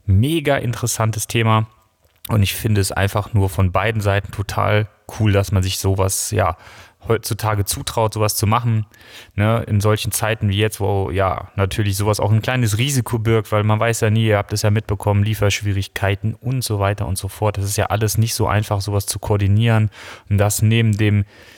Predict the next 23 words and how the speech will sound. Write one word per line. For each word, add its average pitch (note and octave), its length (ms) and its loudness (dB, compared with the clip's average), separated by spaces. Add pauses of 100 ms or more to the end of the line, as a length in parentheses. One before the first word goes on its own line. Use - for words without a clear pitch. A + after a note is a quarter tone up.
(180)
normalen A2 540 2
Geschäft, G2+ 520 -2
ne, F#2+ 120 4
also F2+ 160 0
von F2 220 -4
daher E2+ 420 0
super F#2 420 -2
interessante F#2+ 520 -2
Sache F#2+ 280 0
und F2+ 220 -2
wenn G2 140 2
ihr G#2 120 2
im F#2+ 100 0
Park - 300 -2
seid F#2+ 280 0
und F#2+ 80 0
die F#2 100 0
Sachen F#2+ 300 2
seht B2+ 240 0
und G#2+ 80 0
sie G2 100 -2
gefallen G2 400 0
euch, F2+ 320 0